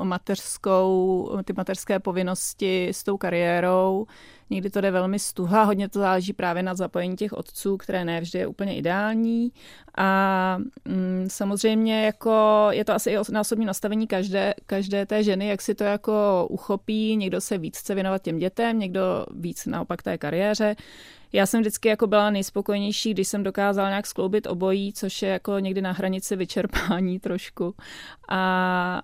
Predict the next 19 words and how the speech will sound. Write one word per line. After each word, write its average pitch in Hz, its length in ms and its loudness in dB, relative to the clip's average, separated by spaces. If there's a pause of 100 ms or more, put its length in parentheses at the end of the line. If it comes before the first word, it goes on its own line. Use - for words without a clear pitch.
ale 202 200 4
vlastně 214 300 4
teď 214 260 2
jako 220 200 0
mám 214 140 2
pocit, 208 240 -4
že 214 60 4
je 214 80 4
to - 100 0
opravdu 202 360 0
ideální 196 720 2
a 196 80 -2
že 190 120 -4
se 196 120 -4
mi 196 60 -2
nějak 196 200 -2
povedlo 196 420 0
najít, 196 480 -2
eh, 190 40 -2